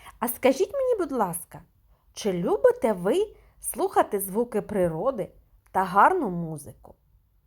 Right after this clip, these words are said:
А відчувати запах квітів?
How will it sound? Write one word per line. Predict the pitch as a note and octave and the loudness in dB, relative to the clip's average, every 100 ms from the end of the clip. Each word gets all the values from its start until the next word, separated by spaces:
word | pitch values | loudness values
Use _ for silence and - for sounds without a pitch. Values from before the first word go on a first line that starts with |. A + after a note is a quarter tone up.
| _ _ _ _ _ _ _ _ - _ - - - - - | _ _ _ _ _ _ _ _ -20 _ -20 -20 -20 -14 -2
А | F#3 | 0
відчувати | F#3 G#3 - F#3 F3+ E4 G4 | 0 -2 -2 4 4 4 2
запах | C#4 F3+ F3 C4+ - | 0 -2 -2 -6 -6
квітів? | - F#3 F3 F3 F3 A#3 - | -10 -8 -8 -10 -14 -18 -20